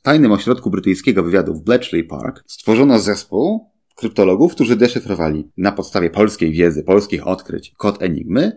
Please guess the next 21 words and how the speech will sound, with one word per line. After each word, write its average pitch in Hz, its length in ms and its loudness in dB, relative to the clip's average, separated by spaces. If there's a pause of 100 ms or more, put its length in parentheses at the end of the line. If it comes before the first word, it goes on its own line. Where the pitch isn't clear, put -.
(180)
i 226 120 -2
dzięki 185 240 -2
temu 110 160 2
można 123 280 0
było 139 200 0
czytać - 420 -8 (100)
niemieckie 85 560 -2 (140)
meldunki 131 680 0 (360)
całkiem 98 380 -4
sprawnie, 92 520 -4
o 104 80 -2
czym 131 180 0
oczywiście - 360 -6
Niemcy 85 340 -2
nie 120 200 6
wiedzieli, 98 400 6
że 90 120 2
ich 95 100 -4
komunikacja 87 560 -4
jest 82 140 -4
deszyfrowana. 85 640 -6